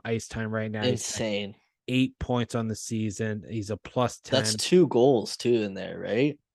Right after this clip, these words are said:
Speaker 1: Uh, yeah, two goals, two big goals
Speaker 2: Jeez.
Speaker 1: too.
Speaker 2: I
Speaker 1: And
Speaker 2: know,
Speaker 1: he's got
Speaker 2: it's
Speaker 1: thirty, or no, I'm trying to
Speaker 2: He's playing for a contract.
Speaker 1: Yeah, he
Speaker 2: Straight
Speaker 1: is,
Speaker 2: up.
Speaker 1: and
Speaker 2: He, I
Speaker 1: unf-
Speaker 2: think he knows his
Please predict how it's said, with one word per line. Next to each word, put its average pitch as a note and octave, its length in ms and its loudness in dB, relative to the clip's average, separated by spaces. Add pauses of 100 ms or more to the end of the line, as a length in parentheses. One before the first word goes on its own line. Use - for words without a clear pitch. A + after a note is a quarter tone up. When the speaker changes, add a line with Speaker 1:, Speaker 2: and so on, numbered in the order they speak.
(500)
Speaker 1:
Uh, A#2+ 240 4
yeah, A#2+ 260 6
two C#3+ 260 2
goals, A#2+ 360 2
two F3 200 6
big B2+ 360 0
goals G#2+ 360 2
Speaker 2:
Jeez. - 40 -12
Speaker 1:
too. A#2 280 4 (720)
Speaker 2:
I - 40 -4
Speaker 1:
And A2 220 0
Speaker 2:
know, A#2 160 2
Speaker 1:
he's G#2+ 100 4
got A#2 120 6
Speaker 2:
it's - 260 -6 (220)
Speaker 1:
thirty, B2 440 2 (180)
or A#2+ 180 -2
no, G#2 220 -4
I'm G2 160 -8
trying B2 520 -4
to G#2 500 -4 (480)
Speaker 2:
He's - 120 -8
playing E3+ 300 2
for C#3+ 140 2
a A2 40 -2
contract. - 760 -8 (460)
Speaker 1:
Yeah, A2 200 2
he G2 140 -2
Speaker 2:
Straight A#2 260 6
Speaker 1:
is, G#2 80 -2
Speaker 2:
up. G2+ 160 -4
Speaker 1:
and G#2 200 -14
Speaker 2:
He, D3 180 4
I A#2+ 120 4
Speaker 1:
unf- C#3 40 6
Speaker 2:
think C#3+ 180 4
he C#3+ 100 6
knows B2 340 6
his A2+ 220 -8